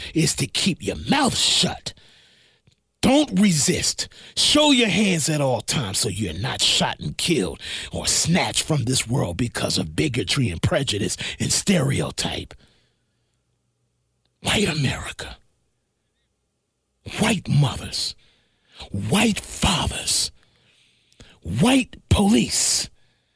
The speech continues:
While many of you are cavalier and dismissive, not all, certainly, but many of you, if for a moment you had to experience the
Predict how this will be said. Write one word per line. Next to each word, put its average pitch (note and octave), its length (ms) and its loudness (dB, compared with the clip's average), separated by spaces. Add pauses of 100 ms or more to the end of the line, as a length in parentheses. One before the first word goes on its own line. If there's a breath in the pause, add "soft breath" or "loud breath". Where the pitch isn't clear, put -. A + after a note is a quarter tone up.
(960)
While E3+ 240 0
many C4+ 480 6
of C3+ 180 0
you - 280 -2 (580)
are - 160 -4
cavalier D#3 760 0 (360 soft breath)
and E3 160 2
dismissive, - 760 2 (680 soft breath)
not D#4+ 240 4
all, G#3 360 4
certainly, B2 640 0 (540)
but G#3+ 160 2
many C#4 440 8
of G#2 160 -2
you, D#2+ 240 -10 (240 loud breath)
if A3 260 4
for - 480 -2 (180)
a G3+ 260 6
moment C#4 1000 4 (300 loud breath)
you C4 260 4
had A3 300 2
to E3+ 180 2
experience G#3+ 840 2
the B2+ 200 -6